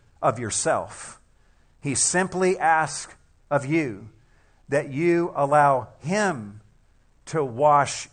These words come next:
you from his position of humiliation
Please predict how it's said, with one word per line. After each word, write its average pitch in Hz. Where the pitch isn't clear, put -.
you 117
from 143
his 160
position 135
of 127
humiliation 139